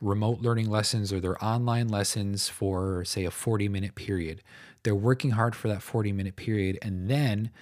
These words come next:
you know, they might have homework on top of that. You start adding that up between a nine-period day, especially for middle school or high school kids,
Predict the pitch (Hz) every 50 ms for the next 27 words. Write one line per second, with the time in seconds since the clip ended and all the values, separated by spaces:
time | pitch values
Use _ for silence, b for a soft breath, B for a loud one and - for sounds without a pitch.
0 | B B B B B B B B _ - 123 107 104 104 104 98 110 107 107 107
1 | 107 90 101 107 101 - - 113 104 104 104 - 107 101 98 - - 131 131 -
2 | 110 95 87 82 78 98 110 - - - 120 113 110 104 - _ - 110 107 107
3 | 110 120 120 117 92 - - 98 95 98 101 - - - 95 98 107 - 120 110
4 | - - 107 95 90 87 90 92 87 95 104 110 104 - - 113 110 104 101 95
5 | 95 92 92 98 107 117 117 110 - - 104 - - 101 - - 95 95 101 113
6 | 110 - - - 104 95 92 - - 92 98 - - 127 127 - - 147 170 165
7 | - -